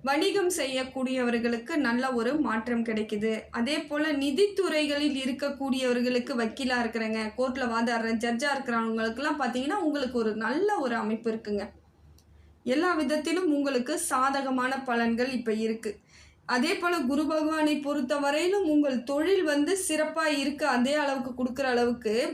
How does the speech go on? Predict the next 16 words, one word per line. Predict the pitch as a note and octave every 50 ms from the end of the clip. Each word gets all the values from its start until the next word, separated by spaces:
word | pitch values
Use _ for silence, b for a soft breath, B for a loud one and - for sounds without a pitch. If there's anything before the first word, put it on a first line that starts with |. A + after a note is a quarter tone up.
| A#3
புதன் | A#3 D4 D4+ G#4+ G#4+ G#4
பகவானும் | G4+ F4+ D#4 E4 E4 D#4 D#4 E4+ F4 F4
உங்களுக்கு | D#4 C4+ B3+ A#3 B3 A3+
புத்திசாலித்தனத்தை | A3+ B3 A3+ D#4 D4+ - C#4+ B3 A#3+ A3 B3 A#3 A3+ A3 A3 G#3+
கொடுக்குறார். | G#3+ A3+ A3+ A3 A3 A#3 G#3 G3 - - - - b b b b _ _
நிறைய | A#3 B3 C4+ D4+ E4+ E4+ E4 E4
பேசிய | - - D4 D4 D#4+ F#4 F#4 - E4 D#4 D#4+ E4+ F4 F#4 F4+
சாதகமான | - D#4 C4+ C4+ C4+ C#4+ C#4 C4 C4 C4 C4 B3+ C4 C#4+ D4+
சூழ்நிலையை | - - C#4 C4+ C4 B3 A#3 G#3+ G#3+ A3 A#3+ D#4 A4+ - B B B B B B B B -
ஏற்படுத்தி | C4 C#4 D#4 F4+ E4+ F4 D4+ D4+ - C#4 D4+ -
கொள்ளக்கூடிய | - C4 C4 C4 B3 B3 - B3 B3 B3 B3 A#3+ A3
தருணங்களாக | A3+ A#3+ B3 B3+ C#4 D4 C#4+ C#4 B3+ A#3+ A3+ A3 A3 A#3 C4+
உங்களுக்கு | C#4+ C#4 B3+ A#3+ A#3 A3+ G#3+ A3 A3
இருப்பதெல்லாம் | A3+ A#3+ B3+ B3 B3 - A3 A3+ A#3 A#3 C4 D4+ D#4 D4+
ஒரு | C4 A#3+
மாற்றத்திற்குரிய | A3 A3+ A3+ A#3 B3+ B3+ D4 D4+ - - C#4 A#3+ - B3 A#3+ B3 B3 B3